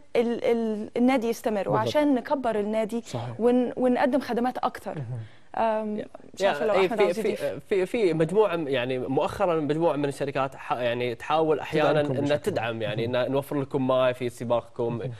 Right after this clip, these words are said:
Speaker 3: عندنا سباق صغير نوفر لكم جوائز، إنه
Speaker 2: مهم.
Speaker 3: شنو، يعني يس-، في، في دعم، لكن يع-، آه، ما هو، آه،
Speaker 2: ما هو دعم
Speaker 3: متغطى
Speaker 2: كافي.
Speaker 3: بالكامل، لكن،
Speaker 2: صحيح.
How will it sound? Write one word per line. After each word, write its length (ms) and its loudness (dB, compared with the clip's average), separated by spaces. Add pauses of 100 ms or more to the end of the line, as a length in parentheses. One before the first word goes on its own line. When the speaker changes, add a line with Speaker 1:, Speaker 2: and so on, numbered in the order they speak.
(260)
Speaker 3:
عندنا 400 0
سباق 360 -2
صغير 380 -2
نوفر 360 -4
لكم 260 -4
جوائز، 500 -2
إنه 280 -2
Speaker 2:
مهم. 100 -8 (200)
Speaker 3:
شنو، 400 -2
يعني 580 -2
يس-، 180 -4
في، 380 2
في 420 -4
دعم، 440 0
لكن 380 0
يع-، 140 0
آه، 500 -2
ما 200 -2
هو، 500 -2
آه، 300 -2
Speaker 2:
ما 100 0
هو 80 -2
دعم 160 -4
Speaker 3:
متغطى 260 -2
Speaker 2:
كافي. 120 -2
Speaker 3:
بالكامل، 420 -2
لكن، 280 0
Speaker 2:
صحيح. 100 -16